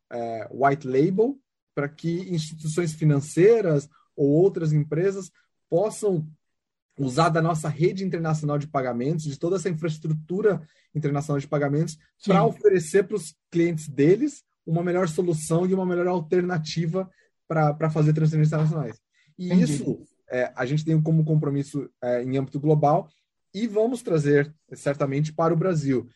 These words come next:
Speaker 1: Então, estamos trabalhando pra que, muito em breve, a gente tenha a, a solução de conta multimoeda no Brasil, pra que
Speaker 2: Tá.
Speaker 1: os clientes brasileiros possam ter acesso a essa conta multimoeda com um cartão de débito vinculado a essa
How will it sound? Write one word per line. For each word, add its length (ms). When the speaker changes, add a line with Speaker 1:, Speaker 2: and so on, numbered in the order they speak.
Speaker 1:
Então, 440
estamos 400
trabalhando 580
pra 180
que, 320
muito 220
em 80
breve, 340
a 60
gente 280
tenha 400
a, 560
a 60
solução 640
de 140
conta 680
multimoeda 640
no 160
Brasil, 800
pra 120
que 60
Speaker 2:
Tá. 140
Speaker 1:
os 80
clientes 320
brasileiros 520
possam 440
ter 380
acesso 340
a 20
essa 120
conta 200
multimoeda 460
com 240
um 180
cartão 360
de 100
débito 460
vinculado 560
a 20
essa 160